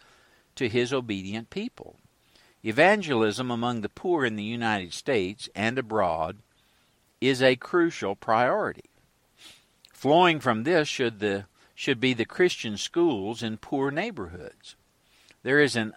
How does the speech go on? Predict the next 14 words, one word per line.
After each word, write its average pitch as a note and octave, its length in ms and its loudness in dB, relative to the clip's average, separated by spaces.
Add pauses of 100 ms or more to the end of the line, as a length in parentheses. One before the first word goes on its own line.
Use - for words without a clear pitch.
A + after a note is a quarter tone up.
urgent E3+ 500 0
need B2 400 -4
for G2+ 180 -6
institutions A#2 1080 -8
that G#2 200 2
are F#2 100 -6
centered A#2 600 -4
firmly F3+ 720 0
in A#2+ 120 -4
the G2 120 0
application G#2+ 720 0
of E2+ 160 -12
God's G2+ 400 4
law F#2 480 -2